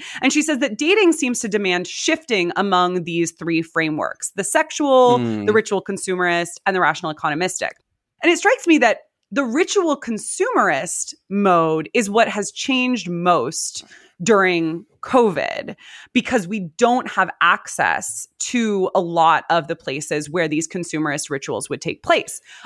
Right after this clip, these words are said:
Speaker 1: I'll say, though, that a lot of my dating during covid has consisted of mimicking the consumerist rituals. Instead of going out to a restaurant,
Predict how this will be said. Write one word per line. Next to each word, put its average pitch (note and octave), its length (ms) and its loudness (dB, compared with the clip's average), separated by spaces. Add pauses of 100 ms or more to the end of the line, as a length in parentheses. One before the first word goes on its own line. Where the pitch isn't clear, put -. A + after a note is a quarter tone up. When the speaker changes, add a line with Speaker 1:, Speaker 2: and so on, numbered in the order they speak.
Speaker 1:
I'll E4 100 6
say, F#4 140 0
though, B4+ 340 6
that C4+ 140 0
a C4 40 -2
lot B3+ 220 2
of G#4+ 80 -2
my A#4+ 160 -2
dating G#3+ 300 -2
during F#3 260 -4
covid F3 420 0
has F#3 560 0
consisted E4 640 -2
of F3 140 -2
mimicking A#3 800 0 (640)
the B3 80 0
consumerist G3 800 2
rituals. - 640 -6 (340)
Instead C4+ 340 4
of C4+ 140 0
going A#3 400 0
out A#3 320 4
to A#3 160 -2
a G3+ 80 4
restaurant, D4+ 680 2